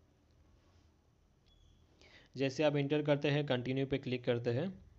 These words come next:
कंटिन्यू पे क्लिक करने के बाद ये फाइनल स्टेप आएगा, जहाँ पे आपको पेमेंट ऑप्शन सेलेक्ट करना है और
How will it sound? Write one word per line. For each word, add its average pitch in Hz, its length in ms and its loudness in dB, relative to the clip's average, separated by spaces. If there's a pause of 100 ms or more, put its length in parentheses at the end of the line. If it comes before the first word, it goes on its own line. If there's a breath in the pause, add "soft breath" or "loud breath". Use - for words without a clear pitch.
(2750 loud breath)
कंटिन्यू 135 280 2
पे 156 100 4
क्लिक 151 220 2
करने 151 240 2
के 147 80 2
बाद 147 200 6
ये 151 60 4
फाइनल 139 340 2
स्टेप 143 320 2
आएगा, 139 220 6
जहाँ 123 220 2
पे 120 100 0
आपको 127 240 2
पेमेंट 127 300 2
ऑप्शन 127 260 0
सेलेक्ट 127 360 0
करना 127 260 2
है 147 180 0
और 117 460 2